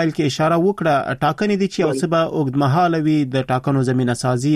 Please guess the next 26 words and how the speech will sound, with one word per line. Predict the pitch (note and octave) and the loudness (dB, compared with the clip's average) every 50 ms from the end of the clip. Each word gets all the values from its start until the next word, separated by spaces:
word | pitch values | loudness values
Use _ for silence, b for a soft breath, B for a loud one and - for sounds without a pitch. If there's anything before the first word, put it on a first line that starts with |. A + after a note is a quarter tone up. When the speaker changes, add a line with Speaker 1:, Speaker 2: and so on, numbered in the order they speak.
| C#3+ B2 | 2 2
Speaker 1:
او | B2 | 0
دغه | A#2 B2+ B2 A#2 B2 B2 | 0 0 0 0 0 0
راز | B2 A#2 A2+ A2+ | 0 0 0 0
بودیجه | B2 A#2 A#2+ A2+ C3+ C3+ C3+ | 0 0 0 0 2 2 2
او | C3 B2+ | 2 2
نور | A#2+ B2 A#2+ A2+ A#2 | 0 0 0 -2 -4
مسایل. | A2+ - B2+ B2+ D3+ F3 E3 D#3+ D3+ B B B B B B B B B B B B G#3 | -4 -2 -2 0 2 2 2 0 -2 B B B B B B B B B B B B 0
اما | G#3 A#3 A#3+ A3+ F#3+ - | 0 2 2 0 0 0
په | - G#3 | 0 0
افغانستان | F#3+ F3 F3 F3+ F3+ F3 - G#3 G#3+ G#3 | 0 2 2 0 0 0 0 0 0 0
کې | - F#3+ F#3 | 0 0 0
لویې | F#3+ G3+ G3 F#3 D#3 | 2 2 2 2 0
جرګې | E3+ D#3+ D3+ D3+ F3 E3+ D3 | -2 -4 0 0 0 0 2
هم | E3 F#3 F#3+ F3+ - | 0 0 -2 -2 -2
شوي | - E3+ D#3 D#3 | -2 0 0 0
دي | C#3+ C#3 D3 C#3+ C#3 C3+ B2 A2+ | 2 2 2 2 2 0 0 0
د | C3 B2+ B2+ | 0 0 0
مشروعیتونو | B2+ A#2+ - - C#3 C3 B2+ A#2+ - D3+ C#3+ C#3 C3+ B2+ A#2 | 0 -2 -2 0 0 0 0 0 0 0 0 2 2 0 0
د | B2+ B2+ B2+ A#2+ - - | 0 0 0 0 -2 -4
ترلاسه | A#2+ B2 B2 A#2+ - - C3 - | -2 0 0 0 0 -2 -2 0
کولو | C3+ C#3+ D#3+ D#3 D#3 | 0 0 2 2 0
لپاره. | C#3+ C#3 C3 - C#3+ C3+ C3+ C3+ C3 B B B B B B B B - | 0 -2 0 0 0 0 0 0 -2 B B B B B B B B -6
څه | A3+ G#3 - | -4 -2 0
کول | G#3+ A3+ A#3 G#3 - | 0 0 0 0 -2
پکار | F#3+ - G#3 G3+ F#3 | -2 0 0 0 0
دي | F#3 | 0